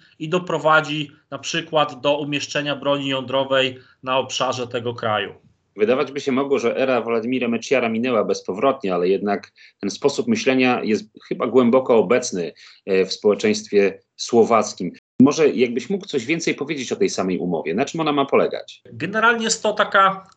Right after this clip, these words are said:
Speaker 1: stosunkowo ramowa, ogólna umowa wojskowa, e, która jest podpisywana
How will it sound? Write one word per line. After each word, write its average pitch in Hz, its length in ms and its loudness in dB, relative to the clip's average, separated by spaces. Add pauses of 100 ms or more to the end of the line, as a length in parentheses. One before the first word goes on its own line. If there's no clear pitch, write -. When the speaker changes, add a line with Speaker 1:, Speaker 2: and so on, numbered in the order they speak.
Speaker 1:
stosunkowo 190 920 0 (140)
ramowa, 170 720 2
ogólna 175 580 -2
umowa 165 400 -2
wojskowa, 147 920 0 (360)
e, 143 140 0
która 190 280 0
jest 185 160 2
podpisywana 180 1040 0